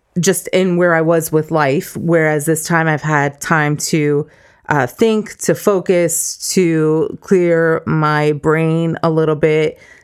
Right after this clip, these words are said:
to, uh, just, again, get into a different mindset to receive information. Even though I read the book,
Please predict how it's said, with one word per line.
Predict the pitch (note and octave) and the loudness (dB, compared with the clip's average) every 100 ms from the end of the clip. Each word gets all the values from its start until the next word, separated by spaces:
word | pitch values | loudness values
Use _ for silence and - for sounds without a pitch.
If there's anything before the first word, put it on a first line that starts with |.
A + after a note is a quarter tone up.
| - - | -6 -2
to, | D3+ | 0
uh, | D3 C#3 C#3+ C3+ C#3 C#3+ D3 | 0 0 0 0 -2 -4 -4
just, | - D3+ - - - _ _ _ _ _ _ - | -4 -4 -4 -10 -16 _ _ _ _ _ _ -4
again, | E3 D3+ D#3+ D3+ D3+ F3 E3+ | -2 0 0 2 -2 -4 -2
get | F3+ - | 0 0
into | E3+ E3 F#3 E3 - | -2 0 0 0 0
a | D#3 | 0
different | D3 D3 D3+ | 0 0 0
mindset | D#3 G3+ G#3+ F3 D3+ - | 0 0 0 0 -2 -4
to | F3 | -2
receive | D3 D3 C3+ - - A3 A3 F#3+ - | 0 -2 -2 -4 -2 -2 -2 -4 -4
information. | C#3+ D3 - C#3+ C3+ C3 - C#3+ B2+ B2+ - _ _ _ _ _ - | -2 -2 0 0 0 -2 -2 -2 -2 -4 -8 _ _ _ _ _ -4
Even | F#3+ A#3 B3+ A3 | -2 0 0 0
though | G3+ G3 | 0 0
I | F#3+ | 0
read | E3+ E3 | 0 0
the | D3+ | -2
book, | C#3 D3 - - | -2 -2 -8 -18